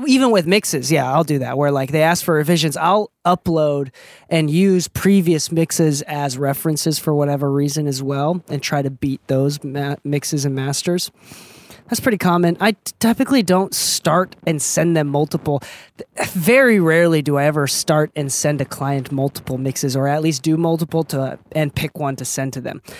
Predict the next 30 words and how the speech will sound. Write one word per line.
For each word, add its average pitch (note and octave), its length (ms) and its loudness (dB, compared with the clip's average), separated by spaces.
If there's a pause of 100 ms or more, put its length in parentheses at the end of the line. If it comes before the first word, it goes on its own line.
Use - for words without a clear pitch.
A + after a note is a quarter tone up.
(220)
Every F3+ 220 2
once F#3+ 300 2
in G3+ 60 4
a - 20 4
while, F#3 240 4
I'm E3+ 180 2
not F3 240 2
sure E3+ 280 4
how E3 260 2
they D#3+ 160 2
want D#3+ 240 -2
me E3+ 100 0
to D#3+ 160 -6
interpret, D#3+ 560 -2
like, D3 160 -2
a D3 60 -4
solo, D3 500 0
so D3 160 -2
I'll C#3+ 100 2
be D3+ 140 0
like, C#3 240 0
"The G#3 100 0
less B3+ 280 2
reverb E3+ 440 4
version C3+ 460 -4
and G#3+ 160 2
the A#3+ 40 4
more C4+ 200 4
reverb E3+ 380 4
version." C3 500 -2